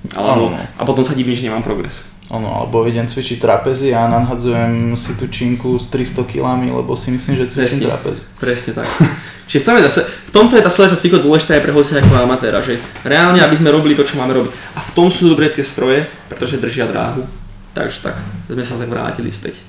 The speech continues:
Speaker 2: Presne tak.
Speaker 1: Takže to práve E, na záver teda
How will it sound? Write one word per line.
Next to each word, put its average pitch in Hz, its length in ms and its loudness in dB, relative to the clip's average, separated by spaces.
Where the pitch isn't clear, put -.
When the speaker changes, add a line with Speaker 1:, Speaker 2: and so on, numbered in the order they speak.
Speaker 2:
Presne 104 360 -2
tak. - 160 -6
Speaker 1:
Takže 147 180 -2
to 156 60 -2
práve 156 320 6
E, 127 320 4
na 156 80 6
záver 156 400 6
teda 143 320 2